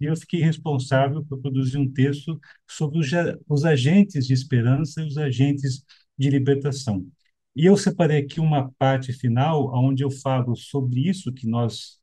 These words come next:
conversamos aqui hoje, mas colocando essa dimensão escatológica da esperança. E com esse texto eu termino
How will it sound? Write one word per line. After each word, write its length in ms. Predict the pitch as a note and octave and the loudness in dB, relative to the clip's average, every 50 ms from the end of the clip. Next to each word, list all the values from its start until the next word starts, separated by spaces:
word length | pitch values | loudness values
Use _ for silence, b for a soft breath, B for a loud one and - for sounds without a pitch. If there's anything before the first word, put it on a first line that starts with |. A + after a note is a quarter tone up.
| _ | _
conversamos 720 | - - B2 A2 A2+ G#2 - - B2+ A#2+ A#2 A2 G#2+ - - - | -2 0 2 2 2 -2 -2 0 2 2 2 2 0 -4 -8 -8
aqui 300 | A2+ G#2+ - - A#2+ A2+ | -8 -8 -6 -6 -4 -2
hoje, 380 | B2+ E3 F3+ D#3 B2+ B2+ C3 - _ _ _ _ _ _ _ _ _ _ | -2 -2 -2 -2 -4 -6 -10 -14 _ _ _ _ _ _ _ _ _ _
mas 340 | D3 C#3+ C#3+ D#3 D#3+ - - | 2 4 4 4 4 2 2
colocando 760 | - F3 E3 D#3 - - D#3+ D#3+ D#3+ D#3 E3 F3 - - - _ _ _ | 0 2 2 2 2 2 2 2 4 2 2 0 -4 -6 -12 _ _ _
essa 260 | D3 D3 B2+ - D3+ | -4 -4 -2 -2 -2
dimensão 640 | C#3 D3+ D#3 D3+ D3 C#3+ C3 - D#3 D#3 D#3+ E3 D3+ | 0 2 2 2 2 0 0 0 0 0 0 0 -2
escatológica 960 | C#3 - - - D#3+ D3+ C#3 - D3+ C3 C3 C3+ C#3 C3 - - - - C3+ | -4 -6 -6 -6 -4 -4 -2 0 2 4 4 4 2 2 0 -4 -4 -4 -2
da 120 | B2 C3 | 0 0
esperança. 640 | B2+ B2+ - - C#3 B2 G#2+ F#2+ F#2 - - - _ b b b b b b b _ | 0 -2 -2 -4 -4 -4 -4 -4 -8 -10 -16 -20 _ b b b b b b b _
E 80 | E3+ C#3+ | -4 -2
com 240 | - - F3+ F3+ F#3+ | 2 4 6 6 8
esse 280 | G3 G3 - E3 C3 | 6 6 2 -2 -2
texto 540 | - D#3 D#3 D#3 B2+ - - F3+ F3 - - | 0 0 2 0 0 -2 -4 -4 -4 -4 -4
eu 640 | C3+ C#3 C#3+ C#3+ D3 C#3+ C#3+ C#3 C3+ C3 B2+ A#2+ A2+ - - | 0 2 2 4 2 2 2 2 2 2 2 2 0 -2 -2
termino 640 | - D3 C#3 C3 C#3+ D#3 E3 D3+ C3+ A#2+ A#2 - | 0 2 4 4 6 6 6 4 4 2 0 -2